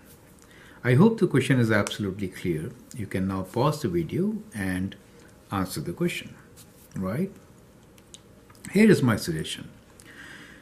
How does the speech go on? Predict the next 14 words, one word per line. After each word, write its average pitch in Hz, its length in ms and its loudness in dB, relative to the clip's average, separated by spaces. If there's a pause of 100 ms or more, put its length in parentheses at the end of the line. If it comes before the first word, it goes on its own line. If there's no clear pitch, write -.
(240)
To 185 100 8
draw 226 300 10
a 226 40 10
line, 143 580 6 (120)
we 123 300 6
need 123 260 6
two 127 180 4
points, - 680 -2
right? 151 260 0
So 131 300 4
we're 180 160 8
looking 220 320 6
for 147 280 6
combination 110 1160 2